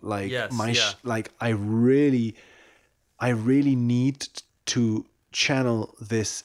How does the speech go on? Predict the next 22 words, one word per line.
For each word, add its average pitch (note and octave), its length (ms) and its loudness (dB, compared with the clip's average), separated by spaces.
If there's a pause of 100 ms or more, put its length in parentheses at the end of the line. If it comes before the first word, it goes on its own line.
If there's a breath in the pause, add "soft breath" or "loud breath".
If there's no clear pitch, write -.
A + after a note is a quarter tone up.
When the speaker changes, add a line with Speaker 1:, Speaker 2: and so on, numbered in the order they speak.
Speaker 1:
energy A2 480 -4
into G#2 380 -6
something G#2+ 380 -4
else, - 420 -8 (260)
'cause, G2 300 -4
like, G2 260 -6
Speaker 2:
Yeah. G2+ 100 -6
Speaker 1:
um, F2+ 400 -8 (800)
it, - 240 -4 (1200 loud breath)
uh, A2 460 -4 (420)
it's, C#3 240 0
it's E3+ 140 2
like D#3+ 180 -2
what E3+ 60 4
we D#3+ 60 4
were D3 60 4
saying D3 200 0
about B2 260 0
vulnerability, A#2+ 720 -2
openness. G2+ 560 -4
It's - 220 -10
like, G#2 360 -6